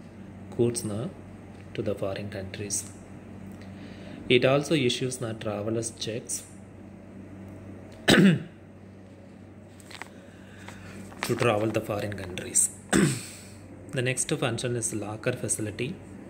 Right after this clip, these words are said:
The bank provides a locker facility for the safe custody of valuable documents, uh,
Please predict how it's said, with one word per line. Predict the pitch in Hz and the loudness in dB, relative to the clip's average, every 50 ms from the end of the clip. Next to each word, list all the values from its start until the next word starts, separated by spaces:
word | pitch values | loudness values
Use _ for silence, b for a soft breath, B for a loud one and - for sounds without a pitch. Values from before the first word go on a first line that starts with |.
| - - - - - - - - B B B B B B B B B B B - | -12 -12 -12 -12 -12 -12 -12 -12 B B B B B B B B B B B -2
The | 123 117 120 | 4 4 4
bank | 117 - 123 131 147 160 160 160 | 6 6 6 6 6 4 4 4
provides | - 120 110 113 117 123 123 - | 4 2 4 4 2 0 2 2
a | 127 110 101 | 2 2 2
locker | 101 101 98 104 110 - - 120 | 0 -2 -2 -4 -4 -2 -2 -2
facility | - - 117 - - 117 104 104 110 107 | 0 -2 -2 -2 -2 -4 -4 -2 -4 -4
for | - - 107 | -2 -2 -4
the | 104 - 104 104 | -4 -4 -4 -4
safe | - - 117 107 113 110 - | -2 -2 0 -2 -2 -2 -2
custody | - 107 - - - 104 98 113 151 - - - - - - - - - - - - - - - - - - - - - | 0 0 0 0 0 -2 -2 -2 -4 -4 -8 -10 -10 -12 -12 -12 -12 -12 -12 -12 -12 -12 -12 -14 -14 -14 -14 -12 -6 -4
of | 110 107 - | -4 -2 -2
valuable | - 104 101 107 104 110 110 113 110 110 107 | -2 -2 -2 0 0 2 2 2 2 0 -2
documents, | 104 98 101 98 98 101 - 110 113 110 107 101 - | -2 -2 -4 -4 -4 -4 -4 -2 -2 0 0 -2 -2
uh, | 101 101 | -2 -4